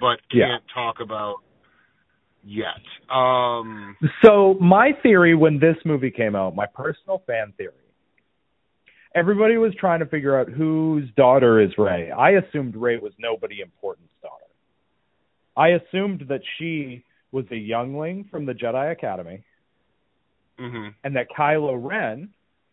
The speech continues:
Speaker 2: had saved her because she was special. And that explains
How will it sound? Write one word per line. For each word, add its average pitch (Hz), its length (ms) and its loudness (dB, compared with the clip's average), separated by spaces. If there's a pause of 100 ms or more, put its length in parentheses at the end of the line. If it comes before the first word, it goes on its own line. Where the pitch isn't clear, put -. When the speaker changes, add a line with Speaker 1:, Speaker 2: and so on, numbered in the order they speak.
(220)
Speaker 2:
had 131 240 -6 (200)
saved 147 340 -4 (120)
her 98 200 -8 (600)
because 123 260 -8 (100)
she 127 80 -10
was 98 140 -10 (120)
special. - 480 -4 (920)
And 139 160 -2
that 135 120 -2
explains 120 580 -10